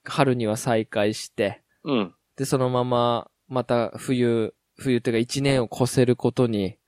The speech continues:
Speaker 2: うん。
Speaker 1: ちょっと安心しております。
Speaker 2: <laughs> はい、はい。
Speaker 1: はい。それでまた気が抜けてね。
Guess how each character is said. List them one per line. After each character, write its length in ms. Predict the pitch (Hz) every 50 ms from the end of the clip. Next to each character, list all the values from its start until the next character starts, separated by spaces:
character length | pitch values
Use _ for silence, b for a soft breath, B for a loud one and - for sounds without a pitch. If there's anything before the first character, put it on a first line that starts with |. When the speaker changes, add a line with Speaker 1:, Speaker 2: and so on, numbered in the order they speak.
| _ _ _ 151
Speaker 2:
う 60 | 147
ん。 200 | 127 104 87 - _
Speaker 1:
ち 100 | - -
ょ 20 | 131
っ 20 |
と 160 | 123 - 104
安 240 | 104 113 117 123 120
心 280 | 117 110 - 120 - 196
し 100 | - -
て 100 | - 123
お 100 | 113 110
り 120 | 110 107
ま 120 | 104 104 -
す。 220 | - - 107 - _ _
Speaker 2:
<laughs> 760 | - 143 139 - - 135 - - _ - 208 220 208 175 - _
は 220 | - - - 113
い、 80 | 107 95
は 140 | 90 101 92
い。 100 | 82 - _
Speaker 1:
は 200 | - 127 123 120
い。 100 | 117 117
そ 120 | - 139
れ 80 | 135 135
で 100 | 135 135
ま 140 | 139 139
た 120 | 135 - 135
気 200 | - - 165 160
が 140 | 160 156 151
抜 140 | 156 147 147
け 140 | - 220 -
て 140 | - 151
ね。 140 | 147 165 165